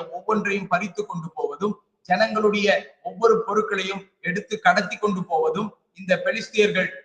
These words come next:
தொடர்ந்து இஸ்ரவேல் ஜனங்கள் மேல் ஆண்டவன்களாக ஆளுகை செய்தார்கள். அப்படி அந்த ஜனங்களை ஒடுக்கி ஆளுகை செய்த போது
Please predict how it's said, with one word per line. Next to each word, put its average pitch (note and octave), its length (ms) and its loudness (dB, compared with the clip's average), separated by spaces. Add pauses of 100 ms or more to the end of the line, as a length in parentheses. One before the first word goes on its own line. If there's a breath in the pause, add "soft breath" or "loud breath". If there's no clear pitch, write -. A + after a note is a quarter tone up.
தொடர்ந்து G3+ 480 4 (280)
இஸ்ரவேல் A3+ 440 4
ஜனங்கள் F#3+ 360 2
மேல் E3+ 240 -4 (260)
ஆண்டவன்களாக G3 920 4 (280)
ஆளுகை G#3 420 8
செய்தார்கள். E3+ 640 4 (260)
அப்படி - 600 -2
அந்த F3 200 -2
ஜனங்களை G3+ 560 0
ஒடுக்கி F#3+ 480 -4 (120)
ஆளுகை G3+ 260 6
செய்த E3 440 -8
போது D3 240 -2